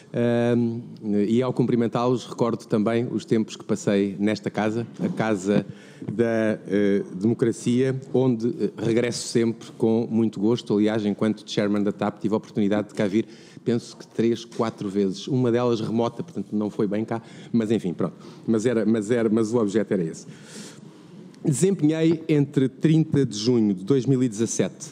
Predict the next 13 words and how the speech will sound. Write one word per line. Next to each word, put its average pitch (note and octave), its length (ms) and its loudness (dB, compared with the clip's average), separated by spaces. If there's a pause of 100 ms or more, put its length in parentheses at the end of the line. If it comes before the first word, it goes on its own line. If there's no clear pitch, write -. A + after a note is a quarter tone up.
(120)
e G#2+ 140 0
vinte C3 240 0
e B2+ 60 -2
quatro C#3 440 -4
de G2+ 140 -8
junho G2 320 2
de F#2+ 80 -4
dois G2 220 2
mil A2+ 160 2
e G#2+ 60 4
vinte A2 280 -2
e A2 60 2
um B2 160 2